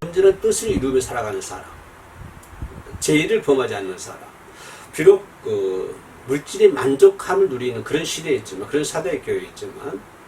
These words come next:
그러나 거기에, 어, 이게 꼭 포커스를 맞추는 것이 아니라 오직 하나님께서 원하시는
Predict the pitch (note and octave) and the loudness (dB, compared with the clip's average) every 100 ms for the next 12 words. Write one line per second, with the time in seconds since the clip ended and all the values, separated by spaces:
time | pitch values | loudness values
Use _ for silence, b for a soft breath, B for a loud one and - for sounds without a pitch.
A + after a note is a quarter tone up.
0 | - B2+ D3 - - C#3 C3 D#3 G#3+ G#3+ | -8 -2 0 0 -2 -2 2 8 8 8
1 | B B B B B - - - E2+ - | B B B B B -8 -6 -6 -8 -12
2 | - - G2+ - - - - - - F#3+ | -10 -6 -6 -6 -12 -16 -12 -12 2 4
3 | F#3 D3 D#3 B2+ G#2+ A2+ G#2 F#2+ G2+ - | 4 0 -2 -2 -4 -4 -4 -4 -8 -10
4 | F#2+ D3+ G3 B B B - A#2 - B2+ | -4 -2 -2 B B B -4 2 4 4
5 | - - E3 D#3+ D3 C#3 B2+ A2 A2 G#2 | 2 -6 -2 -2 -4 -4 -2 0 0 -2
6 | G2 - A2 D#3+ | -6 -6 -6 -6